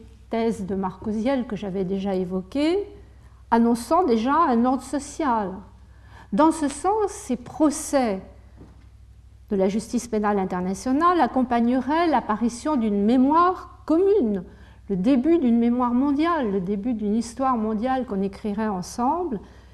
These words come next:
et qui est d'ailleurs renforcée par l'utilisation des technologies numériques, par la puissance de l'image dont on a déjà parlé plusieurs fois.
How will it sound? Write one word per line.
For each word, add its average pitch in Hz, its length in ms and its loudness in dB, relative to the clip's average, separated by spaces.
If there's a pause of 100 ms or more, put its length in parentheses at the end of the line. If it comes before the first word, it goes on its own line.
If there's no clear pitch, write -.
(420)
et - 60 -10
qui 226 480 0
est 190 80 0
d'ailleurs 208 380 -2
renforcée 208 560 -4 (1040)
par - 180 4
l'utilisation 190 760 -2
des 233 160 2
technologies 196 560 -2
numériques, 214 560 0
par 190 120 -2
la 175 80 0
puissance 254 520 -2
de 208 80 0
l'image 247 560 2
dont 196 260 -8 (100)
on 196 120 -8
a 190 80 -6
déjà 185 260 -8
parlé 196 360 -4
plusieurs 190 340 -10
fois. 311 560 -6